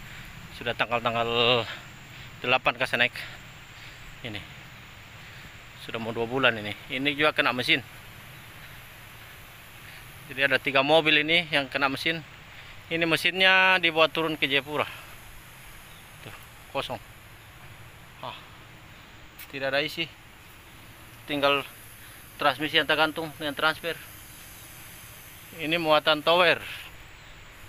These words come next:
Tujuan Lani Jaya. Muatannya ini empat koma ini.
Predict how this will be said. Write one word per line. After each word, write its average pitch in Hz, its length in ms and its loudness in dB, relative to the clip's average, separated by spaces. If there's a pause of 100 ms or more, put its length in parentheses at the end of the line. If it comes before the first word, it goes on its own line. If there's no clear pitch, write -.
(1600)
Tujuan 156 500 2 (960)
Lani 143 320 4
Jaya. 135 360 6 (2750)
Muatannya 143 560 2
ini 156 180 4 (1120)
empat 127 240 -2
koma 135 320 -2
ini. 104 120 -6